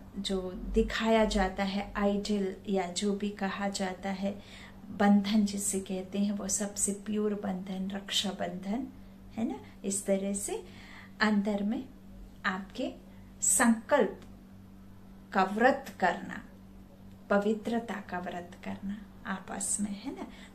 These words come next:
तो यह कोई को पता नहीं है। बाप ने ही आकर प्रतिज्ञा ली थी कि अंतिम जन्म में तुम दोनों पवित्र रहो। सन्यासियों का तो धर्म ही अलग है।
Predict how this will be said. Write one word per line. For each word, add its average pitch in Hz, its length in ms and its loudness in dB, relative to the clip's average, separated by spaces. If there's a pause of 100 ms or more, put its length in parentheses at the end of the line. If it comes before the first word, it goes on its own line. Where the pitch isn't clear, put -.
तो 226 60 6
यह 254 320 4
कोई 294 360 0
को 311 140 -2
पता 208 400 0
नहीं 226 440 4
है। 262 160 2
बाप 190 320 2
ने 202 160 4
ही 208 180 0
आकर 190 340 0 (420)
प्रतिज्ञा 202 580 4
ली 196 380 0
थी 339 80 -2
कि 370 360 -2
अंतिम 196 420 2
जन्म 214 580 0
में 302 220 -6
तुम 196 140 0
दोनों 190 400 -2
पवित्र 202 600 -10
रहो। 104 480 -10 (720)
सन्यासियों 359 920 6
का 330 180 2
तो 320 160 0
धर्म 226 460 2
ही 262 280 2
अलग 254 460 2
है। - 500 -4